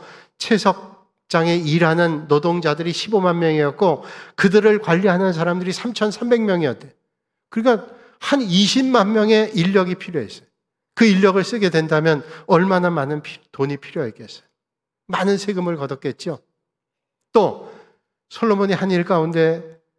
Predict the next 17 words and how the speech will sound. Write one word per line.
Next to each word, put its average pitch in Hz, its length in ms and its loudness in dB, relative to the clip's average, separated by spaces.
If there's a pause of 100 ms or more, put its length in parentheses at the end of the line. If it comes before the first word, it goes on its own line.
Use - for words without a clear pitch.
(200)
요새화했습니다. 156 960 -2
전국을 202 600 0
요새화했어요. 120 640 -8 (920)
솔로몬은 185 680 2 (320)
그 180 140 0
사십 185 380 -2
년 196 460 0 (880)
다스린 175 480 -2
시대 165 340 -2
가운데 160 720 -2 (720)
평화의 202 600 2
시대를 175 380 -2
구가했습니다. 135 580 -6
어떤 180 320 4
때보다도 180 440 0
번영했던 143 580 -2
때입니다. - 260 -18